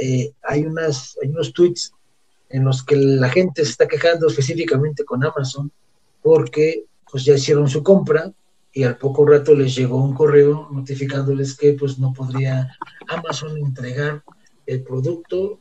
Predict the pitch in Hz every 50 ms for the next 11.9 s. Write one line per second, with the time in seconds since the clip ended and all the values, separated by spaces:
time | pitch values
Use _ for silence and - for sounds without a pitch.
0 | _ - - - - 508 120 117 117 466 - - - - - - - - 131 -
1 | - - - 151 - - - 180 185 196 196 151 143 143 147 147 151 147 143 135
2 | 151 147 139 - - - 131 127 127 131 143 139 143 175 180 165 156 147 - -
3 | - _ - 117 - - 123 127 131 - 139 135 143 139 135 - 139 139 143 143
4 | 143 143 139 135 - _ _ - - - - - _ _ _ _ _ 143 143 143
5 | 147 147 143 143 143 139 143 151 147 147 139 135 131 131 143 147 156 156 156 151
6 | 151 156 151 135 131 135 151 185 - - 208 208 196 190 180 180 175 - 175 -
7 | 131 131 147 143 139 139 147 180 185 202 226 294 - - _ _ _ - 147 147
8 | - 151 151 147 143 147 160 165 165 175 190 196 175 147 127 127 123 120 123 131
9 | - _ - _ _ - - 226 - 139 156 151 - - 160 156 170 170 - -
10 | 196 214 208 - - - - - 135 131 - - 117 117 - - - 143 143 139
11 | - - 143 139 131 117 131 143 139 185 190 190 185 208 226 - -